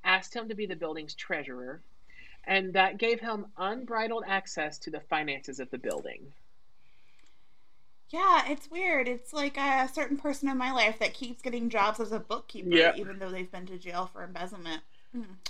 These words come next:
Speaker 1: Let's
Speaker 2: What
Speaker 1: see.
Speaker 2: a
Speaker 1: Where
Speaker 2: mess.
Speaker 1: were we? We were talking about being taken with mayonnaise, the last thing I remember. Um,
Speaker 2: Listen,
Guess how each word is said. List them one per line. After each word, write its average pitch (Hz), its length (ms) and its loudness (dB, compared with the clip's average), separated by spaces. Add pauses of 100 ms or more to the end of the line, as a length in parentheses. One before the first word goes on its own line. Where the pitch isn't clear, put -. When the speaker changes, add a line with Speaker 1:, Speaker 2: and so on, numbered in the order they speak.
(120)
Speaker 1:
Let's 180 320 4
Speaker 2:
What - 40 -12
Speaker 1:
see. - 120 -6
Speaker 2:
a 165 40 -8
Speaker 1:
Where 262 240 4
Speaker 2:
mess. 214 80 4
Speaker 1:
were 156 160 2
we? 143 120 4
We 170 40 2
were 220 100 2
talking 254 300 0
about 151 140 0
being 143 180 -4
taken 147 280 -2
with 135 120 -6
mayonnaise, 127 600 0
the 123 100 -6
last 123 320 -4
thing 131 160 -6
I 120 60 -6
remember. 120 680 -4 (1500)
Um, 147 360 4
Speaker 2:
Listen, 208 420 -6